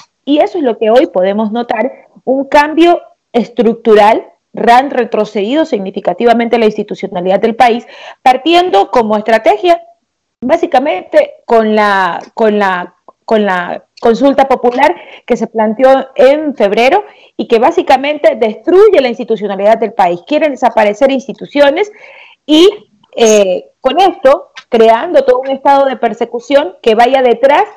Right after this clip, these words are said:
de la estructura de la Revolución Ciudadana, de sus principales líderes, de las principales figuras y cabezas.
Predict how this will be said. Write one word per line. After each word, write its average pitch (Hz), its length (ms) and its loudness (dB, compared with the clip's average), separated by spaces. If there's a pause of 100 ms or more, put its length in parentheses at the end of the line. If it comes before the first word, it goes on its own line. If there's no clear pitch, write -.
(300)
de 226 120 0
la 226 80 0
estructura 302 520 0
de 277 60 0
la 240 100 2
Revolución 208 540 -2
Ciudadana, 180 400 0
de 196 120 -4
sus 196 140 -12
principales 214 560 -2
líderes, 302 480 2 (400)
de 220 380 4
las - 140 0
principales 247 500 0
figuras 247 340 -8
y 226 80 -6
cabezas. 320 480 0